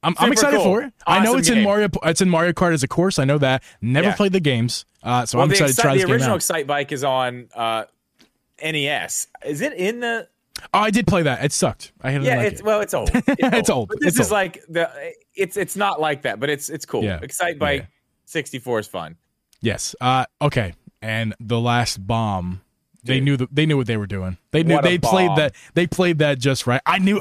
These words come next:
Speaker 1: guys. I, there, there was a lot of doubt in the world out there about this coming 'cause of licensing. I had no doubt in my mind. Once you guys explained to me how good this game was, how popular it was,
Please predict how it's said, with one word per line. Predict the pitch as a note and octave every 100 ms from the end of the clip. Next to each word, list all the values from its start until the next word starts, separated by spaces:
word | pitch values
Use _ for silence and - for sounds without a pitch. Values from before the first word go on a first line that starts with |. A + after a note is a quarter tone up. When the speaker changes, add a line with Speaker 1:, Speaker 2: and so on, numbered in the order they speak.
| F3+
Speaker 1:
guys. | G3+ F3+ E3+ - - -
I, | G#3+
there, | A#3+ A#3
there |
was | A#3
a | A3
lot | E3 F3
of | D#3
doubt | C3+ C#3 C#3 -
in | D3
the | A#2+
world | A#2+ B2+ B2+
out | C#3 C#3
there | C#3
about | C3+ C3
this | C3
coming | - C#3 C#3
'cause | C3 A#2
of | A2
licensing. | A2+ A#2+ C#3 D3 D3 - - -
I | F3 B3
had | B3 F#3
no | D3+ D3+ F3+
doubt | F3+ C#3 D3+ D#3
in | C#3+
my | C3 B2
mind. | A#2+ A2+ A2+
Once | E3 -
you |
guys | A3+ G#3 - -
explained | D3 - D3 D3+ D#3
to | D3
me | D#3+ D3+ - _ _
how | - D#3+
good | C3 C#3+ E3
this | D#3+ D3+
game | C#3 C#3 B2
was, | A2 G#2 G2 _ -
how | B2+
popular | - - - G3+ C#3 A#2+
it | A#2
was, | G2+ F#2